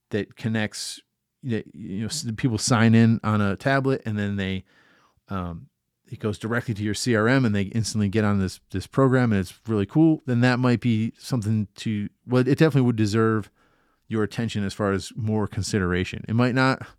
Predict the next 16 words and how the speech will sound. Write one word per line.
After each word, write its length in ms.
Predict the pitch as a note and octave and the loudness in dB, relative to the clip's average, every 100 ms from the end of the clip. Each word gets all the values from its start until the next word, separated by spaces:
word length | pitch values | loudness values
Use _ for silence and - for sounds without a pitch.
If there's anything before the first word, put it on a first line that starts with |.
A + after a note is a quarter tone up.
| _ | _
you 80 | A2 | -2
know, 60 | A2+ | 2
not 160 | B2+ | 2
everything 300 | C#3+ D3 C#3+ | 2 2 2
that 180 | C3+ C3 | 2 0
falls 340 | - B2+ B2+ | -2 0 0
in 120 | C3 B2+ | 0 0
the, 160 | B2+ | 0
in 100 | B2 | -2
the 80 | A#2+ | -2
circle 500 | - A#2 - A#2 A#2 _ _ _ _ _ _ | -4 -4 -4 -4 -6 _ _ _ _ _ _
up 160 | A#2+ A#2 | -8 -6
front 380 | - D#3 B2+ A2+ | -2 0 0 -2
will 340 | A2 A#2 A#2 A2+ | -2 2 4 2
end 180 | A2+ A2 | 0 0
up 140 | G2+ | 0